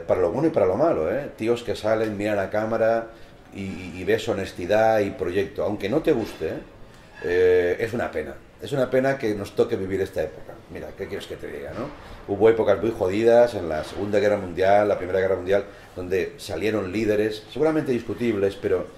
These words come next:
mm, que se plantaban y decían: "Ingleses, yo me ocupo de esto", ¿no? Y, joder, te quedabas un poco más tranquilo, ¿no?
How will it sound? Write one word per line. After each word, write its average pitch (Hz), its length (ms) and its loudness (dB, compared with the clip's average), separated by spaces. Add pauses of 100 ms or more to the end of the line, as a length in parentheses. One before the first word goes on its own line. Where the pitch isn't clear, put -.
(360)
mm, 82 560 -12
que 104 140 -10
se 104 120 -8
plantaban 113 580 4
y - 20 0
decían: 98 680 -2
"Ingleses, 110 680 0 (420)
yo 117 140 4
me 110 100 0
ocupo 98 320 0
de 80 80 -2
esto", - 220 -10
¿no? 98 160 -12 (640)
Y, - 40 -14
joder, 110 320 -2
te - 120 -8
quedabas 104 200 0
un 117 100 -6
poco 104 220 2
más 87 180 -4
tranquilo, 80 460 -10
¿no? 73 100 -14